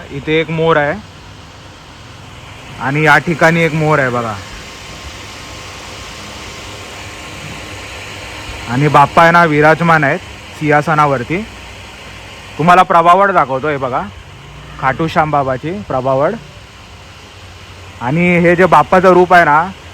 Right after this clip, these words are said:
हे कृष्ण कन्हैयाचं रूप आहे आणि बाजूला आहे राधे माता. तर युनिक मूर्ती आहे,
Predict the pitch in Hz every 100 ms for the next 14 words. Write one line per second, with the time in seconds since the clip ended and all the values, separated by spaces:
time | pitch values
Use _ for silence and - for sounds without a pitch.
0 | - 127 139 151 147 175 170 160 165 165
1 | 156 170 143 120 139 220 - - - -
2 | - - - 127 147 139 135 160 170 156
3 | 160 165 135 139 156 135 113 98 - -
4 | - - - - - - - - - -
5 | - - - - - - - - - -
6 | - - - - - - - - 170 202
7 | 214 202 233 233 226 208 220 190 220